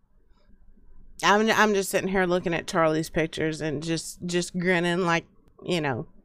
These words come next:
the cat that ate the canary, you know. Yeah, because you, you guys, Michael will tell y'all, at one point,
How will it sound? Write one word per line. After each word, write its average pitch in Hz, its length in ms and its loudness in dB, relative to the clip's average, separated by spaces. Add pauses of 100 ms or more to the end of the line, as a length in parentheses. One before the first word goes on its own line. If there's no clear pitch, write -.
(360)
the 170 80 -2
cat 180 340 4
that 170 100 0
ate 165 200 0
the 160 60 -10
canary, 147 460 -2
you 151 120 -2
know. 147 220 -4 (1700)
Yeah, 208 140 2
because 196 720 4 (1700)
you, 226 180 2
you 247 280 0
guys, 233 420 6 (140)
Michael 220 500 4
will 202 80 4
tell 180 220 2
y'all, 151 280 2
at 151 180 0
one 196 260 0
point, 185 420 0